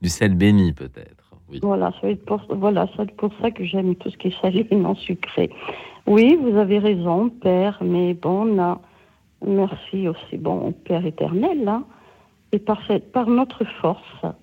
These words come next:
Speaker 2: justement, par cette force, on peut porter, on peut porter beaucoup de choses,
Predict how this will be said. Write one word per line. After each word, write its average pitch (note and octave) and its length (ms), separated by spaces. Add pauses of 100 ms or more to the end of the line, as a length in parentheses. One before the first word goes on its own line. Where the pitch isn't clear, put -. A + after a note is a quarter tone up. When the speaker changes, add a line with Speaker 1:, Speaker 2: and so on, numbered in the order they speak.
(420)
Speaker 2:
justement, F3+ 640
par F#3 300
cette G3 220 (160)
force, - 400 (640)
on G3+ 120
peut G3 160
porter, G#3+ 800
on F3+ 140
peut F3 160
porter F3+ 720
beaucoup F3+ 320
de G#3 80
choses, F#4 300